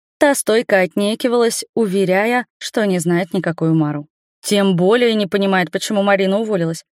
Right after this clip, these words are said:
Но через полчаса бесполезного сопротивления руководитель службы маркетинга созналась.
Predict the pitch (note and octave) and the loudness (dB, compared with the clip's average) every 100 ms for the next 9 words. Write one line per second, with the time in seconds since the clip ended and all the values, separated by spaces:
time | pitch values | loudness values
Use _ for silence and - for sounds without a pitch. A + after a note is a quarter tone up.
0 | _ _ - D#4 D4 - F3+ - A#3 - | _ _ 2 4 4 2 -2 -2 -4 -4
1 | - A3 A3+ F3 - F#3 F#3 G3+ F3+ - | -6 -4 -2 -4 0 0 2 0 -2 -2
2 | F3+ E3+ F#3 F#3 A#3+ B3+ G#3+ F#3+ G#3 G3+ | -4 -4 -2 0 2 2 0 0 2 2
3 | G#3+ F#3+ - G3+ F3+ F3 F3+ A#3+ - B3 | -2 -4 -4 -4 -2 0 0 -2 -6 -8
4 | B3 A#3+ - F#3 E3 D#3 D3 D3 - | -4 -4 -2 -2 -2 -4 -6 -10 -18